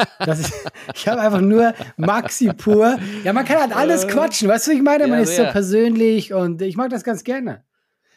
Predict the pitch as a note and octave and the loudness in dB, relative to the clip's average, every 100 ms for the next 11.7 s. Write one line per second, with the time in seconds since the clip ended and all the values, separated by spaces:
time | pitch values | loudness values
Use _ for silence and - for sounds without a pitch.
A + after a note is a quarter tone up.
0 | - C3 F3+ F#3+ F#3+ C#3 C#3 D3 F3+ E3 | -14 -8 -6 -4 -4 -4 -6 -10 -12 -10
1 | E3 C#3 A#2+ - - D#3 F#3 - E3+ E3 | -8 -8 -12 -12 -6 -4 -4 -6 -14 -10
2 | D#3 C#3+ D3+ D3+ D3+ - C#3 A3+ E3+ B3 | -8 -8 -8 -10 -6 -4 -2 -2 -4 -6
3 | E3 A#2+ G3 B3+ A#3 D#3+ D#3+ - - - | -6 -2 0 2 0 -2 -4 -10 -16 -4
4 | F3 A3+ C#4+ D#4 B3+ C#4+ - C4 - E3 | 0 0 2 2 2 0 -2 -4 -2 -2
5 | E3 D#3 A3+ C#4 C4+ F#3 A#3 B3 - A#3+ | -2 0 2 0 -2 0 2 2 2 2
6 | G3+ E3 A3 A#3 F#3+ A3+ D#4 D4+ C#4+ - | 0 0 0 0 -2 0 2 2 0 -2
7 | B3 B3 G#3+ - - G3 G#3 F#3 F#3+ D3+ | -2 -2 -4 -8 -4 -2 0 -2 -4 -4
8 | A2+ B2 D#3 F#3+ G3+ D#3 F#3 F3 D3+ B2+ | -8 -8 -6 -6 -2 -4 -2 -2 0 -2
9 | - C#3 - D#3+ E3+ - F#3+ - C3+ A2+ | -2 -4 -4 -2 -2 -2 -6 -6 -10 -10
10 | - - B2+ A2+ B2 D#3+ D3+ B2 - G2 | -16 -10 -4 -2 -2 -4 -4 -8 -8 -8
11 | F#2 E2+ D#2+ D#2 - - | -8 -8 -8 -8 -12 -16